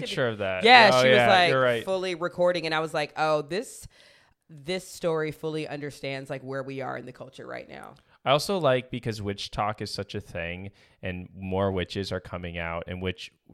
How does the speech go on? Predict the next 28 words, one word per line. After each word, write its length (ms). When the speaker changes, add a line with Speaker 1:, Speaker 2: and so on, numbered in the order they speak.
Speaker 1:
true 300
witch, 420
or 120
what, 260
well, 260
you 80
know, 140
a 40
witchcraft 580
that 120
is 120
based 400
in, 80
like, 240
you 140
know, 160
holistic 580
healing 640
in 220
nature. 640
Um, 240
that 200
should 260
also 300
be 320
a 180
protected 800
religion, 720